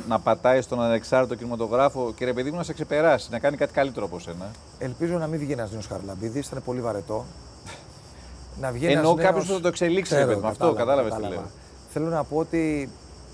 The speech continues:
Speaker 2: πια είμαι σίγουρος ότι είναι αδύνατον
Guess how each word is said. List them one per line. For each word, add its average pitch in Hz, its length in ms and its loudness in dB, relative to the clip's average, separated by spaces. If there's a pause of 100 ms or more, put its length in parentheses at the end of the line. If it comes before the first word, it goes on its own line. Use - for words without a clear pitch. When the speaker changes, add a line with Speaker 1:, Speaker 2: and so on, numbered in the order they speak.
(480)
Speaker 2:
πια 160 360 0
είμαι 160 200 -2
σίγουρος 160 800 -2 (440)
ότι 123 200 -6
είναι 143 160 -2
αδύνατον 147 800 -4